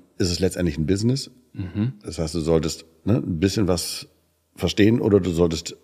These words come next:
Speaker 1: äh, dir jemanden holen, der was davon versteht.
Speaker 2: Mhm.
Speaker 1: <laughs> Ne, so.
Speaker 2: Mhm.
Speaker 1: Das ist, glaub ich, so der wichtigste Schritt, den man als Existenzgründer, äh, gehen sollte. Man sollte sich Hilfe holen. Also, ne, so, man sollte anerkennen, dass man nicht alles kann.
Speaker 2: Mhm.
Speaker 1: Und gucken, ne, so,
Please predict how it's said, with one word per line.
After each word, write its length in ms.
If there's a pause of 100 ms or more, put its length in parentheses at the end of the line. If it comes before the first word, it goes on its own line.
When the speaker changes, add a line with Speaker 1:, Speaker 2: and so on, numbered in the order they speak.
(120)
Speaker 1:
äh, 280
dir 140
jemanden 300
holen, 200
der 100
was 140
davon 220
versteht. 400
Speaker 2:
Mhm. 320
Speaker 1:
<laughs> 40
Ne, 160
so. 220
Speaker 2:
Mhm. 420 (220)
Speaker 1:
Das 120
ist, 120
glaub 180
ich, 80
so 80
der 300
wichtigste 400
Schritt, 460
den 120
man 180
als 200
Existenzgründer, 1160 (600)
äh, 100
gehen 340
sollte. 500 (320)
Man 160
sollte 180
sich 180
Hilfe 220
holen. 260 (500)
Also, 220
ne, 160
so, 240 (280)
man 160
sollte 360
anerkennen, 420
dass 140
man 100
nicht 160
alles 220
kann. 240 (160)
Speaker 2:
Mhm. 360 (200)
Speaker 1:
Und 180 (180)
gucken, 260
ne, 120
so, 220